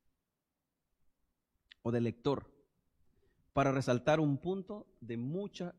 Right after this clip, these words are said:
importancia o el punto central de lo que el versículo está diciendo.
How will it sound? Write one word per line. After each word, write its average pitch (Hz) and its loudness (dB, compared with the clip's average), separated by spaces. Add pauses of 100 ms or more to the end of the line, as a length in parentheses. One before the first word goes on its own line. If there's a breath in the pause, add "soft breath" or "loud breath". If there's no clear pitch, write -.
importancia 113 -8 (1500)
o - 0
el 131 -2
punto 170 -4
central 131 -4 (380)
de 123 -6
lo 120 -6
que 117 -10
el 123 -6
versículo 110 -10 (500)
está 120 -8 (320)
diciendo. 101 -16